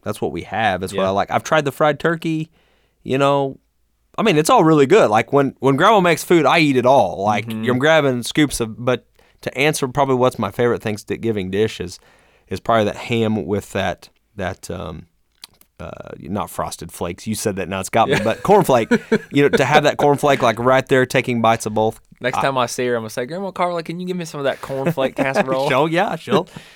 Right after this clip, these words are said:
Speaker 1: she'll give you the recipe for sure. But
Speaker 2: I'm gonna have, have
Speaker 1: um,
Speaker 2: to, have to get me some of that and give it a try.
Speaker 1: You know, and then, and then the normal, like, the pumpkin pie.
Speaker 2: Mm-hmm.
Speaker 1: You know, the homemade pumpkin pie is for the desserts.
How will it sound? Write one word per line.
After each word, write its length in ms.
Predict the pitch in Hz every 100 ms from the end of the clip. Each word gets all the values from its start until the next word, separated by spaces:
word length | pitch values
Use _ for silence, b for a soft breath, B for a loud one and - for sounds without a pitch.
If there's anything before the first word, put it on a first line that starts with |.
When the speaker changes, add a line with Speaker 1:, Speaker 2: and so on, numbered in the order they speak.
| B
Speaker 1:
she'll 180 | - 139
give 100 | 202
you 60 | 185
the 60 |
recipe 440 | 147 214 - - 117
for 180 | 110 107
sure. 400 | 208 226 131 101
But 220 | 107 110
Speaker 2:
I'm 100 | 120
gonna 100 | 123
have, 140 | 120 - _
have 300 | 123 - 101
Speaker 1:
um, 240 | 95 95 92
Speaker 2:
to, 40 |
have 160 | 123 117
to 120 | 110
get 280 | 104 123 -
me 120 | 110
some 200 | 101 104
of 80 | 104
that 140 | 104 80
and 80 | 107
give 140 | 113
it 80 | 107
a 40 | 95
try. 440 | 113 104 73 - _ -
Speaker 1:
You 100 | 156
know, 200 | 139 135
and 120 | 139
then, 280 | 139 131 117
and 140 | 120
then 80 | 123
the 80 | 117
normal, 320 | 98 90 92
like, 320 | 95 90 - _ _ _ _ _ -
the 100 | 104
pumpkin 400 | 113 90 92 82
pie. 280 | - 85 87
Speaker 2:
Mm-hmm. 160 | 113
Speaker 1:
You 220 | 110 101 98
know, 100 | 87
the 60 |
homemade 280 | 101 92 85
pumpkin 320 | 95 85 80
pie 340 | 92 85 80 80
is 160 | 80
for 180 | - 98
the 120 | 95
desserts. 640 | 71 82 82 80 - -